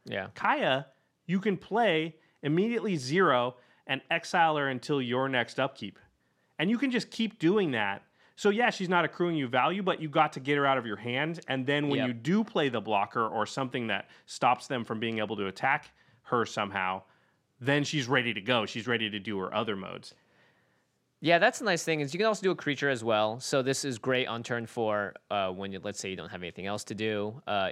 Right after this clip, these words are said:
Speaker 1: with your hand. It's also great on, like, turn eight when you have a creature that is absurd when it gets flickered, like a Craterhoof Behemoth. So if
Speaker 2: Yep.
Speaker 1: you're playing an Abzan deck, then that is just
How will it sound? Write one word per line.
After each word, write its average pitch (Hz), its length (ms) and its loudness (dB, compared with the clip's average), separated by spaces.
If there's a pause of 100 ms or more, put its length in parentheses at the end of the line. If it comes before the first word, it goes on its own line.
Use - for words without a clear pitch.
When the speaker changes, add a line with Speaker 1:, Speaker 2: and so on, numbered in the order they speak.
Speaker 1:
with 95 160 -10
your 107 100 -6
hand. 101 300 -6
It's - 100 -4
also 214 180 0
great 196 140 0
on, 170 80 -4
like, 160 120 -2
turn 143 260 -2
eight 127 200 0
when 117 140 -6
you 113 80 -4
have 117 280 -2
a 117 40 -4
creature 120 340 -8
that 107 160 -2
is 107 200 -6
absurd 101 640 -6
when 95 120 -8
it 92 100 -8
gets 101 180 -6
flickered, 98 380 -8
like 92 160 -6
a 120 80 -4
Craterhoof 113 640 -4
Behemoth. 156 800 -2 (100)
So - 60 -4
if 110 40 0
Speaker 2:
Yep. 120 120 0
Speaker 1:
you're 117 40 -8
playing 120 200 -6
an 113 80 -8
Abzan 101 440 -4
deck, 90 240 -8
then 95 140 -12
that 101 180 -2
is 101 220 -10 (580)
just 143 360 -2